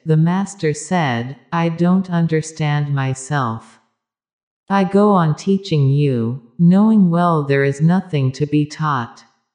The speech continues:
That's why I can go on infinitely. If there were something to be taught, I would have finished already." Buddhas can go on and on because there is nothing to be taught.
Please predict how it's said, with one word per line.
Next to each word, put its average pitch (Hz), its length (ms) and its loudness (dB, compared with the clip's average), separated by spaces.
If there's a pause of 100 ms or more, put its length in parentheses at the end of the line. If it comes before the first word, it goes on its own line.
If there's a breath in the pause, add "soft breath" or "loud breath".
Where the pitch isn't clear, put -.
(640)
That's 202 440 0
why 175 240 2
I 165 180 0
can 160 280 0
go 170 260 2
on 147 260 2
infinitely. 120 880 -2 (400)
If 208 180 0
there 180 180 4
were 175 180 2
something 185 680 0
to 156 120 -2
be 165 220 0
taught, 180 340 -4
I 151 180 0
would 156 280 0
have 147 180 -4
finished 170 520 -2
already." 139 800 -2 (840)
Buddhas 214 520 4
can 156 280 2
go 165 260 2
on 147 340 2
and 147 140 2
on 151 240 2
because 160 520 -2
there 147 200 2
is 139 160 -2
nothing 156 520 0
to 151 140 -4
be 147 200 0
taught. 147 600 -6